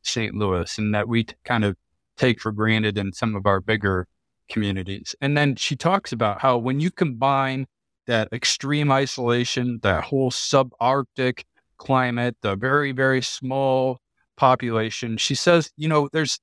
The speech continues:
that disproportional level of substance abuse and suicide among the young people. And she even goes on to say that suicide is the leading cause of death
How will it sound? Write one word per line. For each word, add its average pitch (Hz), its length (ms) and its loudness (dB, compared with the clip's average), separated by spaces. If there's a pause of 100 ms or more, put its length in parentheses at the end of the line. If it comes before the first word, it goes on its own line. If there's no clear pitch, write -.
that 127 220 0
disproportional - 1160 -2
level 117 380 2
of 98 100 -8
substance - 460 -2
abuse 127 420 -2
and - 120 -12
suicide 101 640 0 (400)
among 120 280 2
the 110 60 -4
young 131 220 0
people. - 480 -6 (840)
And 120 340 2
she - 180 -2
even 139 240 0
goes 123 220 0
on 127 160 2
to 117 80 -6
say 127 200 -2
that 110 200 -4
suicide 113 540 0 (380)
is 113 340 0
the 113 100 -6
leading 123 340 0
cause 131 380 -2
of 101 140 -16
death 123 260 2